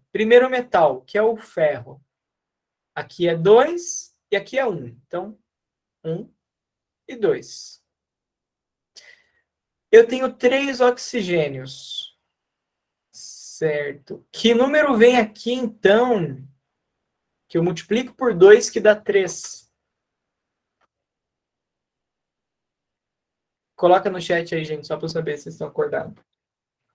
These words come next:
Que número que eu multiplico dois ali, que dá três? Vocês estão aí, gente?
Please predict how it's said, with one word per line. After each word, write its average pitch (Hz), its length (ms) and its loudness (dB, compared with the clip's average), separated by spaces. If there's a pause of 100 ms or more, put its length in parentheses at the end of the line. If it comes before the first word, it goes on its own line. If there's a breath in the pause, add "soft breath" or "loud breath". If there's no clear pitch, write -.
(2750)
Que 185 80 4
número 202 340 8
que 214 120 4
eu 196 80 8
multiplico 202 500 -2
dois 175 340 4
ali, 175 220 -2
que 175 80 -8
dá 170 160 -2
três? 165 640 -6 (4000)
Vocês 165 160 -10
estão 165 180 -6
aí, 160 160 -6
gente? 147 460 -12